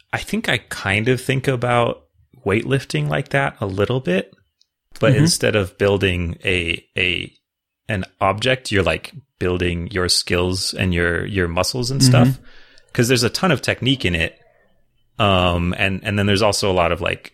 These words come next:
Speaker 1: mythology that you have to decipher to figure out
Speaker 2: <laughs>
Speaker 1: what's just, like, some dude with good genes making stuff up and what's,
Speaker 2: <laughs>
Speaker 1: what will work for you, a regular human.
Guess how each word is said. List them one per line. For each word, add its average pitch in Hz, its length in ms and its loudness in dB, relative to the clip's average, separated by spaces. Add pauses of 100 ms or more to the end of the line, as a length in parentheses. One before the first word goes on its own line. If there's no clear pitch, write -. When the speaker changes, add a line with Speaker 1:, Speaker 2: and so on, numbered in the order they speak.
Speaker 1:
mythology 87 600 -2
that 98 120 -2
you 98 100 -4
have 87 160 -4
to 101 80 -8
decipher 92 480 -4
to 151 180 6
figure 170 200 6
out 160 160 6
Speaker 2:
<laughs> 147 480 2
Speaker 1:
what's 101 220 4
just, 139 240 2
like, 92 160 2
some 92 460 0
dude 92 260 2
with 87 220 -2
good 85 180 0
genes 85 600 0
making 95 340 -2
stuff - 320 -2
up 87 240 4
and 170 120 10
what's, 175 380 10
Speaker 2:
<laughs> - 0 -
Speaker 1:
what 143 380 4
will 95 140 2
work 101 180 2
for - 280 0
you, 92 320 4
a 90 60 4
regular 92 380 2
human. 90 420 -2